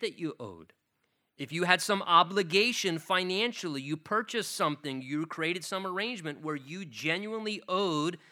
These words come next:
someone else financial remuneration because of some arrangement, he's saying here, look, wisdom says if you have within your power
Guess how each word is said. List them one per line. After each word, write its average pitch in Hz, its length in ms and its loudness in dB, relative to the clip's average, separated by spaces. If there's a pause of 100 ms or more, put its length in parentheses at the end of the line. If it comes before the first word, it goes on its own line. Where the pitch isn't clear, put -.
(160)
someone 185 500 -2
else 190 300 0
financial 170 640 -2
remuneration 170 1160 -4 (380)
because 156 340 0
of 160 120 -4
some 175 260 0
arrangement, 170 800 -2 (240)
he's 160 200 -6
saying 180 340 0
here, 214 200 -2
look, 202 200 -2
wisdom 170 760 -2
says 151 640 -2
if 175 240 -4
you 180 220 -4
have 190 500 2
within 196 380 -2
your 208 140 2
power 165 880 2